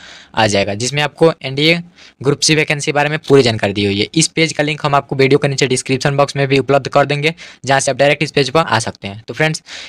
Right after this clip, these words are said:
इसमें आप पूरी जानकारी इसके बारे में पढ़ सकते हैं कि इसमें आपको क्या फीस लगेगा, आपका एज लिमिट, एलिजिबिलिटी, आपका सैलरी क्या मिलने वाला है, इसके लिए ऑनलाइन आवेदन कैसे करना है, कब से आवेदन शुरू होगा, पूरी जानकारी इसमें देखने वाले हैं।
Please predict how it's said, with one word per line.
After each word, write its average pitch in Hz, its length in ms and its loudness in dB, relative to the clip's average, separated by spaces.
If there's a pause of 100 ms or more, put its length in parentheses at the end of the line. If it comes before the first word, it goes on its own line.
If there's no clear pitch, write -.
इसमें 135 220 0
आप 139 220 0
पूरी 151 160 2
जानकारी 147 340 -2
इसके 147 160 -6
बारे 139 180 -2
में 143 140 -8
पढ़ 143 180 -2
सकते 151 240 -2
हैं 151 80 2
कि 135 120 -2
इसमें 131 220 0
आपको 127 220 0 (520)
क्या 135 120 4
फीस 143 280 -2
लगेगा, 147 360 2 (200)
आपका 123 200 -2
एज 135 160 2
लिमिट, 143 300 -2
एलिजिबिलिटी, 135 720 0
आपका 123 340 0
सैलरी 131 320 0
क्या 143 160 2
मिलने 143 220 -2
वाला 143 180 2
है, 156 120 -2 (400)
इसके 135 180 0
लिए 139 100 4
ऑनलाइन 143 280 2
आवेदन 139 220 0
कैसे 139 240 2
करना 147 200 0
है, 147 140 0
कब 139 100 4
से - 120 0
आवेदन 139 220 2
शुरू 143 180 -2
होगा, 143 140 2 (160)
पूरी 135 160 6
जानकारी 104 280 2
इसमें 104 200 -2
देखने 104 240 -2
वाले 101 160 -2
हैं। 107 100 -6